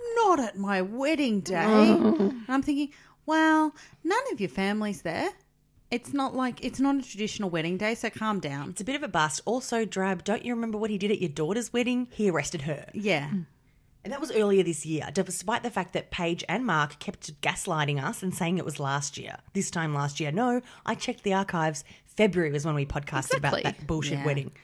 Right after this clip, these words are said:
Speaker 1: Yeah. I thought it might have been last year's finale, but it really wasn't.
Speaker 3: <laughs>
Speaker 2: No, because in the whole, when we were talking about, like, the surrogacy storyline, we were like, "Steph and Mark have not been together for very long at all."
Speaker 3: No, it's since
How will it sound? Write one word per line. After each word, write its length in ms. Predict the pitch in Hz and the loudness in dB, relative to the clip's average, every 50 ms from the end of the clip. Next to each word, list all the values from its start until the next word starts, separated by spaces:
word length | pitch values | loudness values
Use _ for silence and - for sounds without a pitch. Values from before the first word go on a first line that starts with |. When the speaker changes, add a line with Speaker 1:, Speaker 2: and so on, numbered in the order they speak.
| - - | -16 -12
Speaker 1:
Yeah. 320 | 175 170 156 147 143 143 135 - - - - _ _ _ - - | -8 -6 -6 -4 -6 -6 -8 -12 -18 -20 -20 _ _ _ -4 -2
I 120 | 185 220 | -2 0
thought 200 | - - 262 233 | 0 0 -2 0
it 60 | 208 | 0
might 120 | 185 180 170 | -2 -2 -2
have 80 | 160 160 | -2 -4
been 140 | 160 156 | -4 -4
last 240 | 156 147 151 - - | -4 -6 -6 -6 -8
year's 120 | 180 160 - | -10 -10 -8
finale, 400 | - 151 151 165 160 160 156 143 | -8 -6 -4 -4 -4 -6 -6 -8
but 100 | 143 139 | -8 -10
it 100 | 139 - | -8 -6
really 220 | 170 175 165 165 160 | -6 -4 -4 -4 -4
wasn't. 280 | 156 160 147 - - | -6 -6 -6 -4 -2
Speaker 3:
<laughs> 460 | 339 349 320 311 311 311 285 320 302 - | -2 -2 -2 -2 -6 -6 -6 -6 0 2
Speaker 2:
No, 220 | 339 - - - | 4 4 4 2
because 340 | - - 269 - 359 339 - - | 0 -4 0 0 0 0 0 -2
in 340 | - 254 311 330 285 - - _ _ - - - _ | -4 -4 -4 -4 -6 -8 -12 _ _ -20 -20 -20 _
the 260 | - - 247 269 285 | -16 -4 0 0 0
whole, 300 | 285 - - 330 311 269 - - - - - - 196 - _ _ _ _ _ _ - | 0 2 0 0 0 0 -4 -10 -14 -12 -10 -10 -12 -14 _ _ _ _ _ _ -4
when 160 | 202 202 196 | -2 0 2
we 80 | 202 196 | 2 2
were 40 | |
talking 280 | 190 - 202 190 - 185 | 2 0 -2 0 0 0
about, 220 | 170 170 165 - - | 2 2 0 2 2
like, 240 | 170 165 - - - | 0 0 0 -2 -4
the 60 | 160 | -4
surrogacy 500 | - - 170 196 294 330 359 - - 220 | 0 0 2 2 2 2 0 -2 -2 -4
storyline, 480 | - - - - - - - 190 202 | -4 -4 -4 -4 -4 -2 0 2 2
we 60 | 233 247 | 2 2
were 100 | 269 277 | 2 2
like, 220 | 285 302 330 - | 0 0 -2 -4
"Steph 520 | - - 370 359 - - 466 494 494 - | -6 -8 -6 -8 -4 -2 -2 -2 -2 -2
and 100 | 466 415 | 0 2
Mark 220 | 381 370 381 381 - | 2 2 2 2 0
have 80 | 330 330 | -2 -2
not 140 | 370 392 381 | -2 -2 0
been 160 | 381 370 339 | -2 -2 -2
together 260 | 330 320 381 392 370 | -2 -2 -2 -4 -4
for 100 | - 262 | -4 -6
very 340 | 254 220 - - 294 277 254 | -8 -6 -2 0 2 2 2
long 300 | 262 214 208 240 269 247 | 0 -2 -2 0 0 0
at 120 | 202 226 233 | 2 2 2
all." 320 | 214 254 427 - - - 208 | 2 2 2 2 0 0 -4
Speaker 3:
No, 140 | 185 208 185 | -6 -6 -6
it's 280 | 156 139 170 196 - | -6 -4 -6 -6 -6
since 220 | - 302 285 277 | -6 -8 -6 -6